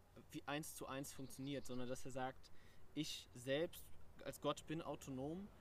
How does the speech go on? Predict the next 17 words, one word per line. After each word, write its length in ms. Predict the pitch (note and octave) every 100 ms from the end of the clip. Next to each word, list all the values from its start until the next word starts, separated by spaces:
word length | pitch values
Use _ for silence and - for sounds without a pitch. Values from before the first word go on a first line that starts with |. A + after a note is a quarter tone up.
| - - -
und 400 | C3+ C3+ B2+ -
ich 180 | C#3 - - -
habe 380 | C#3 C#3 C#3+ C3+
Entscheidungsgewalt. 920 | B2 - F3+ C#3+ G#2+ - G2 F#2+ -
Das 140 | - C#3
heißt, 320 | C#3 D#3+ -
ich 180 | A#2 -
funktioniere 560 | D3 - D3+ F3 E3+
nicht 380 | C#3+ F3+ - -
immer 240 | D#3+ F3 C3
so, 240 | D#3 E3+
wie 80 | C#3+
du 180 | D#3 D#3+
es 120 | -
denken 340 | D#3 - B2+
wirst, 300 | D3+ G#3+ -
Mensch, 400 | D#3 G3+ B3+ -